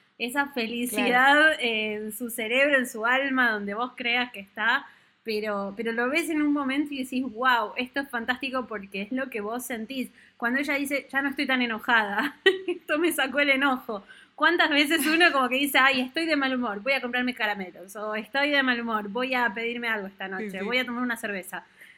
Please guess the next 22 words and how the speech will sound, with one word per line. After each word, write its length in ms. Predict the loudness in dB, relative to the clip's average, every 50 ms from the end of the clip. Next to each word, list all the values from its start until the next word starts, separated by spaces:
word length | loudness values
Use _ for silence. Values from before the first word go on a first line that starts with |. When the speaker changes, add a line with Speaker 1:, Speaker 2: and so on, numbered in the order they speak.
| _
Speaker 1:
Eso 540 | -4 -2 -2 0 -2 -2 -2 0 0 0 -2 -4 -6
y 280 | -10 -12 -12 -12 -10
la, 420 | -8 -2 -2 0 0 0 0 -2 -2
la 200 | -2 -4 -2 -2
inocencia 680 | -4 -6 -8 -8 -6 -2 0 0 0 0 2 2 2
de 160 | 4 6 4 4
ella 400 | 4 2 -2 0 2 2 2 2
al 180 | 0 -4 -6 -6
sentir 480 | -8 -8 -6 -8 -6 -4 -4 -2 -2 -2
esas 240 | -4 -4 -8 -8
cosas 440 | -8 -10 -10 -10 -8 -6 -6 -6 -4
me 160 | -6 -10 -12
parecieron 540 | -14 -16 -18 -12 -6 -4 -4 -4 -4 -8 -12 _ _ _ _ _
fantásticas. 720 | -6 -4 -2 0 -2 -2 -2 -4 -10 -14 -10 -8 -8 -10 -10 -14 _ _ _ _ _ _ _
Speaker 2:
Sí, 220 | -10 -8 -8 -6
sí, 160 | -6 -6 -6
totalmente, 600 | -6 -6 -6 -4 -4 -4 -2 -4 -4 -2 -2 -4 -2
me 160 | -2 -4 -4
representa 880 | -2 -4 -4 -4 -6 -6 -4 -6 -6 -6 -2 -2 0 0 0 -2 -4 -8
un 120 | -10 -10 -8
montón. 460 | -6 -6 -6 -8 -8 -10 -10 -12 _ _
<laughs> 60 | _